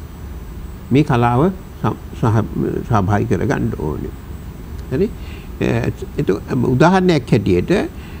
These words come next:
අපි කොලයක් මලවන්න කපනවත්, කොලයක් සම්බෝල හදන්න කපනවත්, කොලයක් සලාදයක් හදන්න කපනවත් මේ කපම්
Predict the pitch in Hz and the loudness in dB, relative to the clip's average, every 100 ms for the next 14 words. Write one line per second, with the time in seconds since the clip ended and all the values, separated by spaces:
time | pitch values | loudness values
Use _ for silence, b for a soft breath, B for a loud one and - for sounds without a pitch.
0 | B B - - 156 214 190 160 - - | B B -8 -2 2 4 4 2 -4 -12
1 | - - - - 151 160 196 190 127 107 | -14 -14 -12 4 6 8 6 4 4 6
2 | 156 185 202 202 196 185 190 190 202 214 | 6 6 4 4 2 2 2 4 4 2
3 | - - - - - B B B B - | -4 -10 -12 -14 -12 B B B B 2
4 | 135 139 190 180 - 127 123 160 190 202 | 6 8 6 4 2 4 6 8 8 8
5 | 190 190 196 196 190 185 175 190 196 202 | 6 4 4 4 4 4 2 2 2 0
6 | 196 - B B B - 143 147 196 185 | -2 -6 B B B 0 6 6 6 4
7 | - 143 123 135 185 196 208 - 180 175 | 0 4 6 6 6 6 4 4 4 6
8 | 185 190 175 170 190 220 214 196 208 - | 6 4 2 2 2 4 4 4 2 0
9 | 190 196 | 2 2